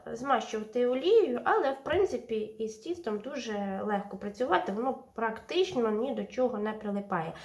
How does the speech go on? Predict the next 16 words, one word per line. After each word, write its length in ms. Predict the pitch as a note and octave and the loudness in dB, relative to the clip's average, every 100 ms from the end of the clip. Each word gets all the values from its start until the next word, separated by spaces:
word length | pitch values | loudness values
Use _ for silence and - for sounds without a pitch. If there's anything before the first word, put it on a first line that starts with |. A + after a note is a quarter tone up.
| - - | -16 -6
Так, 180 | B3+ - | -4 0
роблю 240 | D4 D#4+ C#4+ | 0 4 4
ось 160 | A#3+ | 4
такий 340 | - A#3+ A#3+ G#3+ | 0 0 0 0
жгутик, 500 | D#3 D#3 - F#4+ - - - - - | -2 -6 -4 -4 -6 -20 -20 -20 -6
а 100 | - | -4
потім 480 | B3+ G4 A#4+ C4+ A#3+ | 2 4 4 4 0
ось 140 | A#3+ - | 0 2
так 280 | F4 F#4 - - _ _ _ _ _ | 4 4 -2 -16 _ _ _ _ _
формую, 600 | - A#3+ A3+ D4 A#4 C#4 - - _ - - - _ | -6 -2 0 6 6 6 2 -10 _ -20 -20 -20 _
і 120 | F4 E4 | -4 -2
ось 180 | A#3+ | -2
таке 420 | - G#3+ - D3 - | -6 -14 -8 -8 -6
печиво 360 | B3 B3 G#3 F#3+ | -8 -6 -6 -2
у 120 | F#3+ | -2
нас 260 | A#3 - | -4 -8